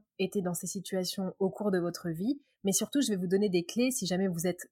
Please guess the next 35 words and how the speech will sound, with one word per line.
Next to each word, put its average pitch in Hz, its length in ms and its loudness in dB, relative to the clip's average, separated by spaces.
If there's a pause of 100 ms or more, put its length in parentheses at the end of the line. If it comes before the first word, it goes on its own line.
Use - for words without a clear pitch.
vraiment 208 420 0
coincé 208 400 -2
dans 190 160 2
ce 196 100 -6
type 190 220 -2
de 185 120 2
jeu 185 120 -2
psychologique 185 640 -4
pour 180 160 -4
vous 185 220 -2
en 226 100 0
sortir. - 640 -10 (460)
Tout 320 120 0
d'abord, 208 460 2
on 226 100 0
va 214 120 4
commencer 247 320 0
avec 220 240 2
le 262 180 0 (100)
persécuteur. - 800 -6 (360)
Le 226 120 6
persécuteur, 240 760 2 (320)
lui, 269 320 0
il 208 220 2
tire - 260 0
son 190 240 0
intérêt 233 420 2
en 190 80 0
libérant 220 600 4 (100)
ses - 180 -4
pulsions 277 480 0
agressives 247 440 2
sur - 180 -4
quelqu'un 233 320 -2
d'autre, 180 320 -2